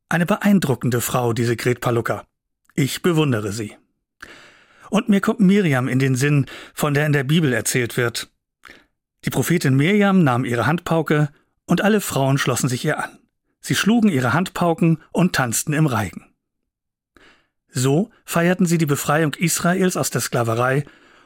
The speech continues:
und die gelungene Flucht durch das Schilfmeer. Ich bin mir sehr sicher,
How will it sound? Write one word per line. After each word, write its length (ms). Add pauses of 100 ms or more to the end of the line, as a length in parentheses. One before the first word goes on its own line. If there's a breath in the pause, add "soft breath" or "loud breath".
und 160
die 60
gelungene 400
Flucht 400
durch 100
das 180
Schilfmeer. 460 (1120 loud breath)
Ich 160
bin 140
mir 120
sehr 200
sicher, 340